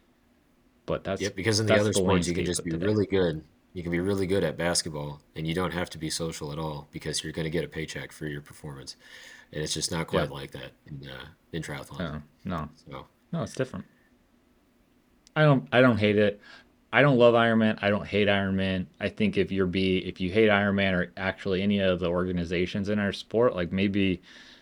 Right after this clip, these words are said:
Speaker 1: maybe you probably have a little bit of a twisted view as to what the expectations are that the sport should be providing for pros. For me, I think, you know,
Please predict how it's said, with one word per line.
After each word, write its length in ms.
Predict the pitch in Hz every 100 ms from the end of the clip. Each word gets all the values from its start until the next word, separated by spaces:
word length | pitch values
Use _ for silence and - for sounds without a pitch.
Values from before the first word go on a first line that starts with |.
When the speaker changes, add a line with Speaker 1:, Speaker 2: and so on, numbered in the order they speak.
| _ _ - _ _ _ _
Speaker 1:
maybe 320 | 113 110 110
you 80 | 107
probably 400 | - 87 98 107
have 160 | 104 98
a 60 |
little 300 | 90 98 110
bit 200 | 98 107
of 140 | 104 98
a 100 | 92
twisted 460 | - 104 - 101
view 240 | 95 104 101
as 160 | 95
to 140 | - 92
what 220 | 98 -
the 120 | -
expectations 880 | 101 - - 95 - 101 101 107 101
are 340 | 101 101 98 - _ _ _ _ -
that 300 | 104 101 -
the 80 | 95
sport 380 | - - 104 -
should 200 | 101 85
be 120 | 87
providing 680 | - 87 85 92 120 151 147
for 140 | 156
pros. 560 | 147 156 151 151 147 - - _ _
For 160 | 101
me, 400 | 98 107 104 92 78 _ _ - _ _ _ _
I 140 | - 104
think, 360 | - 92 - - _ _
you 80 | 92
know, 120 | 82